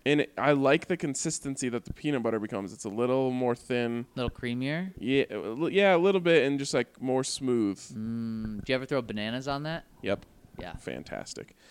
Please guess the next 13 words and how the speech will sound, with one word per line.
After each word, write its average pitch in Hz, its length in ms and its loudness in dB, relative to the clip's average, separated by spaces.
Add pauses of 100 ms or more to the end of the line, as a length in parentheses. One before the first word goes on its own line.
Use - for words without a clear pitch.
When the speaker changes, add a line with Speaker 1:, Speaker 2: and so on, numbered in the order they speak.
(140)
Speaker 1:
So, 170 380 10 (200)
just, 165 340 2 (420)
I 143 100 6
don't 165 360 8 (280)
hate - 400 0
the 226 140 4
idea, 240 440 2
but 190 320 2
I, 120 120 2
it's, - 500 0
it 131 180 -6
seems 196 360 -2
unnecessary. - 760 -2